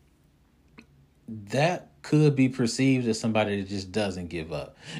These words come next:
And I thought that's what it was. You know, growing up, I'm like, you know, "I don't give up. I don't quit. I'll keep doing something until I get it."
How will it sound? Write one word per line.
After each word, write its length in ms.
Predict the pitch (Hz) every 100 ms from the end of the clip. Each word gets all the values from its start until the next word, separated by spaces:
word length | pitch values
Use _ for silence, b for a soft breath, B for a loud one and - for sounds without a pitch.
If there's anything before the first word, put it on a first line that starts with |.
| B
And 140 | 113
I 80 | 120
thought 340 | 127 127 127 110
that's 240 | 113 110
what 160 | 110 110
it 100 | 85
was. 460 | 113 160 107 90
You 60 | 107
know, 240 | 101 98
growing 420 | 98 92 107 110
up, 220 | 113 120 -
I'm 120 | 113
like, 240 | 104 98
you 60 | 117
know, 140 | 110
"I 100 | 101
don't 220 | 113 113
give 200 | 101 120
up. 200 | 113 92
I 100 | 95
don't 180 | 101 104
quit. 400 | - 117 101 - B B B B
I'll 240 | 87 107
keep 300 | 110 - 110
doing 200 | 110 107
something 220 | 92 104
until 180 | 95 98
I 140 | 82 80
get 280 | 82 117
it." 200 | 95 -